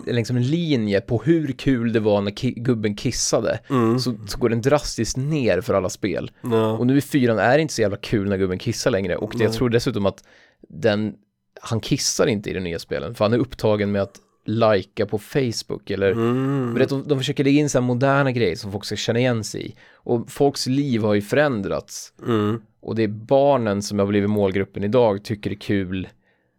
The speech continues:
Speaker 1: är ju
Speaker 2: Mm.
Speaker 1: inte att se någon människa, att bara bygga ett liv med en tråkig gubb-,
Speaker 2: Nej,
Speaker 1: människa,
Speaker 2: nej,
Speaker 1: liksom,
Speaker 2: nej,
Speaker 1: utan de vill ju
Speaker 2: precis.
Speaker 1: se folk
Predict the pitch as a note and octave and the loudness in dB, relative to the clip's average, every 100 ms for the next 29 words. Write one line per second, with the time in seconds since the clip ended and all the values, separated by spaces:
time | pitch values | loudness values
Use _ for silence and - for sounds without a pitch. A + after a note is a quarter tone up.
0 | _ _ _ G#2+ A#2 B2+ C3 G#2 A2 G2+ | _ _ _ 2 4 4 2 2 0 -2
1 | - - G#2+ F#2+ F#2 F#2+ - - G#2 G2 | -4 -2 0 0 -2 -8 -12 -6 -4 -4
2 | F#2 G#2 F#2 G2 A2 G2+ A2 G2 G2+ F#2+ | -4 -4 -2 -2 -2 0 0 0 0 0
3 | A#2+ B2 F2+ F#2 F#2 F#2 A2+ F#2+ - F#2 | 0 0 -2 -6 -6 -2 -2 -2 -6 -8
4 | G#2 F#2 G#2 F2+ A2+ A#2 A#2 A2+ A2+ A2 | -8 -8 -12 -12 -6 0 4 4 4 2
5 | A2 G#2+ A2+ A2 G#2 A#2+ B2 B2+ B2+ - | 0 0 -2 -2 0 0 2 2 0 0
6 | A#2+ G2+ - G#2 G2+ - | 0 0 0 -2 -4 -12